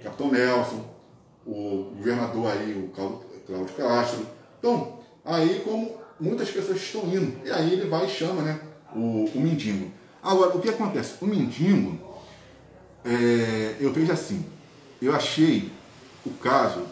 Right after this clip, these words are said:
dele, eu acho que ele tem que viver o que ele tem que viver mesmo. Por quê? De um jeito ou de outro a vida sorriu pra ele, deu a ele,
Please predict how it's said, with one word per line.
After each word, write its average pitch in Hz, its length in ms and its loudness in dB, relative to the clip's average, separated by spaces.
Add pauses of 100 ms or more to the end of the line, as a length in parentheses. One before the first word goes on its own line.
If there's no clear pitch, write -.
(280)
dele, 92 440 0 (1080)
eu 208 60 0
acho 196 100 2
que 220 60 2
ele 202 60 -2
tem 208 100 0
que - 100 -8
viver 165 240 4
o 180 60 6
que 180 60 2
ele 170 100 0
tem 175 100 0
que 175 120 -4
viver 170 280 4
mesmo. 107 300 0 (420)
Por 226 120 -4
quê? 127 200 0
De - 160 -4
um 190 80 2
jeito 202 200 -2
ou 170 60 -4
de 156 80 0
outro 190 220 4
a - 20 -2
vida 190 180 0
sorriu 165 280 0
pra 170 140 -2
ele, 95 200 -2 (220)
deu 113 160 0
a 110 60 0
ele, 101 440 -2